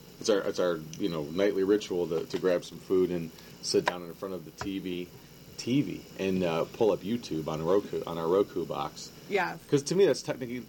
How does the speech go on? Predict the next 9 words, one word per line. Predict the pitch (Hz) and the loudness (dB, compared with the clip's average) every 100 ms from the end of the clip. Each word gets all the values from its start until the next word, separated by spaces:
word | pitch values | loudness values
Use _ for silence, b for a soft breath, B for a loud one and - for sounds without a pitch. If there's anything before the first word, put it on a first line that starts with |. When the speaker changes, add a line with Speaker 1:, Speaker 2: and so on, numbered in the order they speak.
| - | -6
Speaker 1:
technically | 165 147 127 117 | -6 -2 0 0
television. | - 143 131 90 78 76 76 - | 0 0 2 0 -2 -8 -10 -6
You | 104 | -2
know, | 92 90 | 2 4
it's, | 95 - - - | 2 0 -8 -4
I | 139 | -2
Speaker 2:
It's | 262 - - | -2 -4 -4
like | 285 226 208 | -4 -4 -12
digital, | 262 381 349 285 226 196 170 160 | -10 -8 -6 -4 -4 -4 -6 -12